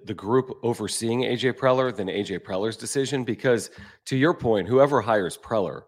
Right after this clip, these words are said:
Kutsenda, whomever, is gonna have a decision to make. You basically have to win in twenty twenty-four, and I agree with you. This two-year deal likely pays Mike Shildt less than one year of Bob Melvin.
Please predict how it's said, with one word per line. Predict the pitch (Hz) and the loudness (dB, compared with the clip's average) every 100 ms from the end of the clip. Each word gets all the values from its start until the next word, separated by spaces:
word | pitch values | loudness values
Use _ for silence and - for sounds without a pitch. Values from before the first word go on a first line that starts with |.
| _ _ _ _ _ _ _ | _ _ _ _ _ _ _
Kutsenda, | - - - 117 107 98 82 | -10 -6 2 2 2 -2 -4
whomever, | 95 92 92 71 - _ _ _ _ _ _ - | -4 -4 -4 -8 -16 _ _ _ _ _ _ 2
is | 143 135 139 | 6 6 4
gonna | 160 131 | 2 4
have | 120 | 2
a | 107 | 0
decision | 85 - 113 101 | -6 -4 -4 -4
to | 80 | -6
make. | 76 71 | -6 -6
You | 123 | -2
basically | 160 147 101 95 80 | 0 0 -2 -8 -6
have | 107 101 - | -4 -6 -4
to | 98 | -4
win | 95 | -4
in | 90 | -4
twenty | - 95 90 | -6 -6 -6
twenty-four, | - 95 82 - 104 | -6 -8 -6 -2 0
and | 98 | 2
I | 95 | 0
agree | 98 110 | 0 -2
with | 98 | -2
you. | 78 | -2
This | 92 110 | -4 -4
two-year | - 156 135 | -2 2 2
deal | - 120 | 2 2
likely | 110 101 110 - 117 | 4 2 2 0 -4
pays | - 110 104 98 | -2 0 0 0
Mike | 98 90 | -2 0
Shildt | - 104 82 | -2 -2 -2
less | 87 87 107 - | -2 -2 -2 -6
than | - 90 | -6 -4
one | 82 95 92 | -2 0 0
year | 87 80 | -2 -4
of | - | -4
Bob | 80 78 | -6 -6
Melvin. | 73 71 67 | -8 -8 -12